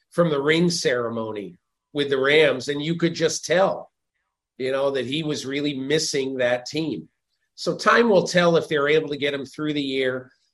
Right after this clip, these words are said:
but I think even if the defense struggles a little bit to affect the quarterback, they're gonna benefit by the fact that,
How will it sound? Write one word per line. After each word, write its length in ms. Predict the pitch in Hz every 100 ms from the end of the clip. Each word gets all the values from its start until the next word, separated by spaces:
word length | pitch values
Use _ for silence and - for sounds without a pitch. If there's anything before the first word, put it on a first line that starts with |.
| _ _
but 140 | 156
I 140 | 151 156
think 500 | - 196 190 180 180 _ _ _
even 520 | 190 208 233 240 220 220
if 280 | 180 175 170
the 200 | 156 131
defense 920 | 131 160 156 - 147 127 123 - - _ _ _
struggles 840 | - - - 147 156 156 160 156 151
a 60 |
little 360 | 143 147 143 139
bit 260 | 139 139 139
to 160 | 143
affect 440 | 120 - 147 143 143
the 80 | 131
quarterback, 800 | - 147 143 139 135 127 127 - _ _ _ _ _ _ _
they're 180 | 151 185
gonna 220 | 196 175
benefit 600 | - 180 196 - 156 156
by 140 | 143 139
the 100 | 135
fact 440 | 139 143 135 -
that, 260 | 139 127